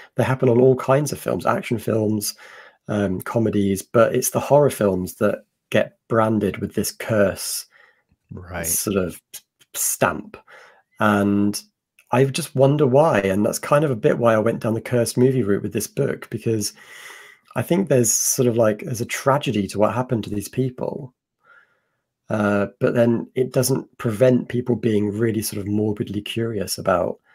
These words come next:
Speaker 1: the reality of it all.
Speaker 2: Yeah. When prepping to write this book, did you research some of those, um, movie sets that, you know, have these legends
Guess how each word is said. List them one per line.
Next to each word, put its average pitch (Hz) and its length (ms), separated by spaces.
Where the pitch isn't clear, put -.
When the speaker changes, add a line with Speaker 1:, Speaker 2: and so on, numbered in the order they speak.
Speaker 1:
the - 80
reality 101 560
of 87 80
it - 80
all. 101 340
Speaker 2:
Yeah. 95 160
When 113 180
prepping 120 500
to 107 140
write 98 400
this 95 200
book, 92 400
did 95 200
you 98 280
research 113 540
some 117 160
of 113 100
those, 123 540
um, 104 440
movie 107 420
sets - 440
that, 101 240
you 117 180
know, 104 140
have 98 200
these 98 300
legends 107 640